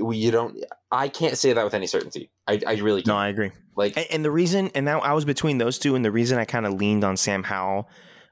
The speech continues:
Speaker 2: um, is because I think that there will be N F L teams, there will be quote unquote draft people that say, "Oh, but he was in the gimmicky Lane Kiffin offense." You know,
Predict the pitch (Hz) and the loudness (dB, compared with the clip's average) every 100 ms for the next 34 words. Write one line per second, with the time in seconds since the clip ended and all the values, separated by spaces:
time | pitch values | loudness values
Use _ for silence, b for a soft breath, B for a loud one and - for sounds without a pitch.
0 | _ 95 92 90 - 113 101 104 107 107 | _ -4 -2 -4 -2 -2 -2 -2 -2 -2
1 | - 123 127 - 110 92 85 _ _ _ | -2 0 0 0 -2 -2 -4 _ _ _
2 | _ _ - 117 117 123 117 - 113 120 | _ _ -4 0 2 2 0 -2 0 0
3 | 131 120 - 110 104 95 104 107 101 107 | 0 0 2 2 4 4 4 4 4 2
4 | 107 - 107 104 98 101 - 104 95 - | 2 0 -2 0 -2 -4 0 0 -2 -4
5 | - 104 92 87 B B B B B - | -6 -4 -2 -4 B B B B B -10
6 | 101 104 92 - - 101 92 90 92 117 | -4 -2 -2 -2 0 0 0 -2 -2 -2
7 | 110 110 120 113 110 104 98 104 101 104 | -2 0 0 2 2 2 2 0 0 0
8 | 98 95 92 92 - 87 85 - - - | 2 0 0 -2 -2 -4 -4 -8 -10 -12
9 | - _ _ _ _ 95 92 95 | -12 _ _ _ _ -2 -2 -4